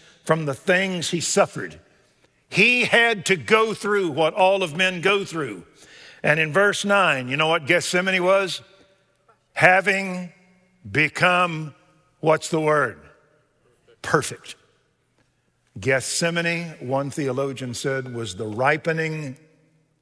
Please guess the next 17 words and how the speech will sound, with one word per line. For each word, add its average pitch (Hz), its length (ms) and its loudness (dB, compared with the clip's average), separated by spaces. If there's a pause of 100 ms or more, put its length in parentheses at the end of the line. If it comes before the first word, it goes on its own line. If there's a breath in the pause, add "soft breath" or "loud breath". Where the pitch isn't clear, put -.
(380)
of 113 160 -6
his 117 140 -8
saviorhood. 95 640 -12 (2000)
When 123 140 -8
he 117 100 -6
said 135 420 -4
what 127 200 -2
Adam 127 380 -6
would 113 160 -8
not, 85 300 -14 (1500)
"Not 117 340 -6
my 117 180 -6
will, 110 280 -8
but 95 160 -14
thine 92 240 -12
be 80 100 -16
done." - 380 -20